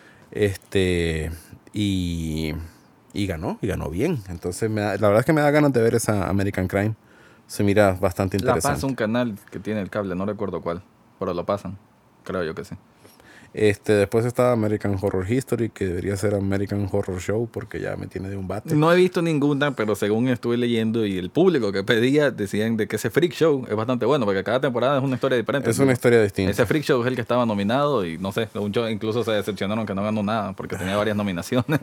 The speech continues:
Speaker 1: Sí, me tiene de un bate. <laughs> Este, y de que, ah, bueno, y hablamos de la despedida de The Daily Show.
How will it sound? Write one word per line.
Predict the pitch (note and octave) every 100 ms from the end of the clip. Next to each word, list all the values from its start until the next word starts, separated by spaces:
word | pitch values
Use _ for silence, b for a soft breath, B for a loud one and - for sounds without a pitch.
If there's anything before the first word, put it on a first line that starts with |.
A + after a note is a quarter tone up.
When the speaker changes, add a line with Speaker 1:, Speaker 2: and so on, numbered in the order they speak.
| -
Speaker 1:
Sí, | - - G2
me |
tiene | G2+ G2+ F#2
de |
un | G2+
bate. | - - -
<laughs> | - G3+ A3 E3 C#3+ - - -
Este, | A#2+ A#2 A2 - A2+ A2 G#2+ F#2
y |
de | A2 G#2
que, | -
ah, | C#3
bueno, | D#3+ E3+ D3+ A2+
y | A2
hablamos | G#2+ A2 B2 C3
de | B2
la | A2
despedida | G2 A2 B2+ F3 C3
de | B2
The | G#2 F#2
Daily | G2+ A#2+ A2
Show. | G2+ G#2 G#2+